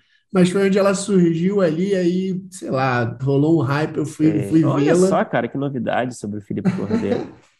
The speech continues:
Speaker 1: E aí eu sempre fui um dos poucos, na-, nessa época não era cool, né, você ser um,
Speaker 2: Olha
Speaker 1: um
Speaker 2: só, cara,
Speaker 1: cara
Speaker 2: que bonito, cara. Eu acho que mostra como você tá confortável aqui no podcast, né?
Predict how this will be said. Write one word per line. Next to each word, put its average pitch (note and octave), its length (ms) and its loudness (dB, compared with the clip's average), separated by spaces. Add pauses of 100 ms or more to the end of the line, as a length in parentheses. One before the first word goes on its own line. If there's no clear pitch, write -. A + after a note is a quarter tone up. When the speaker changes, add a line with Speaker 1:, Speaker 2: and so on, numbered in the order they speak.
(220)
Speaker 1:
E G#3+ 140 2
aí G3+ 200 4
eu A3 120 6
sempre A3 300 -4
fui A#3 100 -4
um A3 100 -2
dos G#3 200 -4
poucos, - 560 -4
na-, F3 200 0
nessa F3+ 340 0
época F3+ 440 -2
não F#3 100 0
era F#3+ 220 2
cool, D3+ 460 -2
né, A#2 120 -2
você A2+ 320 -6
ser A#2 560 -4 (400)
um, A#2+ 320 -4
Speaker 2:
Olha G#4 320 0
Speaker 1:
um - 0 -
Speaker 2:
só, F#3 420 2
cara, - 0 -
Speaker 1:
cara C#3+ 240 2
Speaker 2:
que C#3 120 -2
bonito, A3+ 500 2
cara. D#3 200 0
Eu D3+ 80 -2
acho E3+ 140 -6
que G#3+ 100 -4
mostra F3+ 400 -2
como F#3+ 240 -4
você F3+ 300 -2
tá F#3 120 -4
confortável E3 760 -2
aqui C3 340 -4
no A#2+ 80 -6
podcast, A2 720 -8
né? G2 240 -12